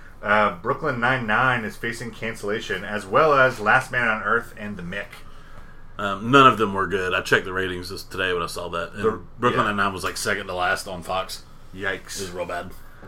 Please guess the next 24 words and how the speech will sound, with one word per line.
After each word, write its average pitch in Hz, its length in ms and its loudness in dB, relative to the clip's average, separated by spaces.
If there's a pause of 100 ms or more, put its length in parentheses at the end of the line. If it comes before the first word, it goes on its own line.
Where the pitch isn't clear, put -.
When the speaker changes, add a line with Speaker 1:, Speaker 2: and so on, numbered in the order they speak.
(260)
Speaker 1:
And 127 180 2
that's, 151 200 2
it's 147 200 -2
funny 202 240 8
because, 147 280 2
like, 120 240 4
Brooklyn 180 360 2
Nine-Nine, 131 560 4
Last 117 280 4
Man 127 140 2
on 104 80 2
Earth, 113 300 4
and 107 260 -4
The 95 60 -6
Mick 101 320 -4
are 110 140 -2
all, 107 220 0
like, 104 280 0
really 98 420 -2 (380)
kind 104 160 -4
of, 85 180 -6
like, 87 220 -8
critical - 360 -4
darlings. 101 600 -6